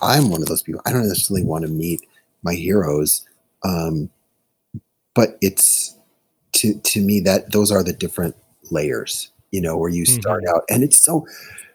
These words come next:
Speaker 1: you know, it's interesting right now. There's this big conversation of lean back playlists versus lean forward playlists. So
Speaker 2: Hmm.
Speaker 1: in the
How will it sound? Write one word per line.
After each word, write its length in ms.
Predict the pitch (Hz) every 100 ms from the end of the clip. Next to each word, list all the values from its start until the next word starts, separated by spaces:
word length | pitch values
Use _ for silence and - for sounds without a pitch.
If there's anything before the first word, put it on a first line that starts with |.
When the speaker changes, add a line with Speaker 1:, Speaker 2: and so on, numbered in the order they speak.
| _
Speaker 1:
you 100 | 147
know, 60 | 135
it's 140 | 139
interesting 380 | 135 127 - 113
right 180 | 113 110
now. 140 | 113
There's 260 | 107 95 95
this 140 | 95
big 540 | - - 104 92 90 - _ -
conversation 800 | - 95 90 - 90 85 92 82
of 200 | 76 - _ 82
lean 420 | 85 92 98 85
back 440 | 76 76 - -
playlists 600 | - - 87 87 87 -
versus 400 | - 80 - 78
lean 240 | 82 78 76
forward 480 | - 90 76 69 -
playlists. 800 | - - - - - - - -
So 440 | - - 95 160 131
Speaker 2:
Hmm. 320 | 131 120 110 101 _ _
Speaker 1:
in 160 | 113 101
the 160 | 101